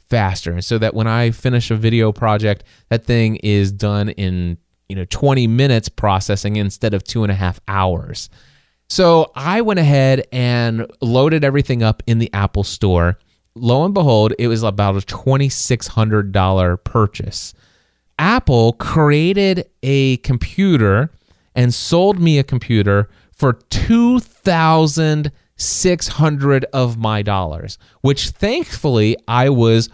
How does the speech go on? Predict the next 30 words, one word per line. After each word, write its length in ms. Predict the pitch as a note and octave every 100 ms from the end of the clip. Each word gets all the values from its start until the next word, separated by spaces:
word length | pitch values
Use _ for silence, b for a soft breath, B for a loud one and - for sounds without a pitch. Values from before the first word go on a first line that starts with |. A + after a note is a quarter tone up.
| b
wealthy 580 | A#2+ B2+ C#3 C#3+ B2 F#2+
at 140 | G2
the 100 | G2+
time 340 | G2 F2 F#2+ C3 b b
because 500 | C#3 C#3 D3+ C3 B2
those 340 | C3 C3 E3 -
two 200 | - E3+
thousand 440 | D3 C3 C3 C3+
and 200 | C3 A#2+
six 320 | - C3+ -
hundred 340 | - B2 A#2 A2+
dollars 440 | G#2+ G2+ G#2+ A2
that 140 | A2+
I 140 | G2+ F#2+
had 520 | A2 E3 B2+ F#2+ C3+ - b b b
was 280 | F#3 F3
more 840 | D#3 E3+ E3+ F3+ F#3+ G3+ G#3 G#3+ - _ D3+
money 380 | D#3 D3 D3
than 220 | C#3+ C#3+ C#3
I 180 | C3+
needed 380 | C3 A#2+ A#2 A2+
to 100 | -
survive. 540 | A2+ A#2+ A#2 A#2+ F2 G#2
I 100 | A#2
had 320 | A#2 C3 D#3+
at 140 | D3
that 240 | C3+ C3+ C3
moment 420 | B2 B2+ C3 D3
in 60 |
time 420 | D3+ A2+ G2 G2+